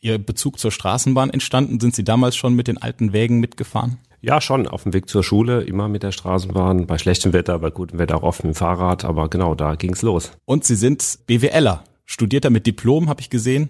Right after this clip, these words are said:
Speaker 2: Genau, ich hab in, äh, Mannheim dann, äh, nach dem Abi in Ludwigshafen in Mannheim B W L studiert und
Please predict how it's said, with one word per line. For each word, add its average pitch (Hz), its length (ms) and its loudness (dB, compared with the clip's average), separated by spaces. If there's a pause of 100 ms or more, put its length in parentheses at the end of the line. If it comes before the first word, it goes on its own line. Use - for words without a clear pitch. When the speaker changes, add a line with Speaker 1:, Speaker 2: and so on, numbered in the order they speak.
(100)
Speaker 2:
Genau, 101 260 2
ich - 100 -4
hab - 140 -4
in, 95 180 2
äh, 92 140 2
Mannheim 107 560 0
dann, 90 300 0
äh, 85 420 -4 (100)
nach - 220 -6
dem 85 180 0
Abi 82 200 0
in 82 80 2
Ludwigshafen 98 640 0
in 82 100 -2
Mannheim 82 340 0
B 76 140 -4
W - 20 -4
L 104 140 2
studiert 98 680 -2
und 76 480 -4